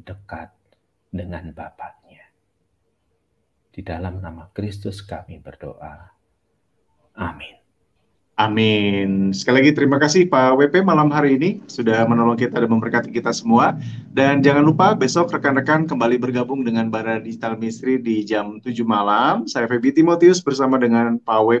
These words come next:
Speaker 2: P dan juga rekan-rekan di balik layar yang sudah melayani mengucapkan selamat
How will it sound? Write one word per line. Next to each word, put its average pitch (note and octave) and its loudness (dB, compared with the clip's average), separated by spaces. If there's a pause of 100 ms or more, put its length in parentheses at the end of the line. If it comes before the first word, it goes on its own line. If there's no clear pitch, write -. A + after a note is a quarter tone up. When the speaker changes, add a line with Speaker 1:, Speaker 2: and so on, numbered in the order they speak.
Speaker 2:
P - -4 (580)
dan A2 -6
juga E3+ 4
rekan-rekan C3+ 0
di A#2+ 2
balik A2 0
layar A2+ 2
yang A2 -4
sudah A2 -6
melayani G#2 -4
mengucapkan G#2+ -6
selamat A#2+ -2